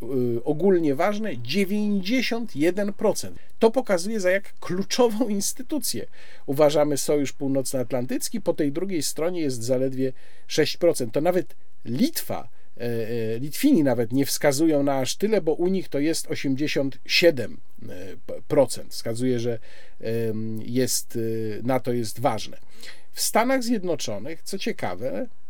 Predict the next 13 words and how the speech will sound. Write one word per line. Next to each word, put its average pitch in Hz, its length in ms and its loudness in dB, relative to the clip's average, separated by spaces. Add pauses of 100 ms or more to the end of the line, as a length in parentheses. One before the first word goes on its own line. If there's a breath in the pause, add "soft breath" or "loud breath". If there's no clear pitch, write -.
(120)
siedemdziesiąt 311 680 -2
jeden 359 280 0
procent, - 520 -4
czyli 226 360 -6
to 208 360 0
nawet 175 420 0
nie 147 120 0
są 175 220 0
trzy - 220 -2
czwarte. 202 540 2 (460 loud breath)
Trzynaście 170 540 0
procent 151 400 0
wskazuje, 131 460 0